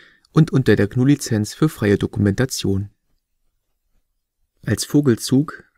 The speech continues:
bezeichnet man den alljährlichen Flug der Zugvögel von ihren Brutgebieten zu ihren Winterquartieren und wieder zurück. Jährlich sind weltweit schätzungsweise fünfzig Milliarden Zugvögel unterwegs,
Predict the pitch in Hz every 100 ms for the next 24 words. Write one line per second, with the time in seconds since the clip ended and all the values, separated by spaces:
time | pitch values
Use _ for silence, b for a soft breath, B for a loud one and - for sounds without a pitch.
0 | - 147 - 104 - 135 107 101 98 101
1 | 110 135 120 113 113 - 117 - 110 -
2 | - - 104 104 113 120 b b b _
3 | 165 151 113 107 107 127 - 104 104 101
4 | 113 117 120 - - 101 101 98 104 104
5 | 139 - 123 - 110 107 110 139 - 104
6 | 104 - 104 95 - _ _ _ _ _
7 | _ _ _ _ _ 107 110 143 139 113
8 | 107 110 127 - 113 - 135 131 139 -
9 | 117 117 117 147 156 - 147 135 117 107
10 | 101 127 135 - 135 - 104 107 104 104
11 | 113 98 95 - -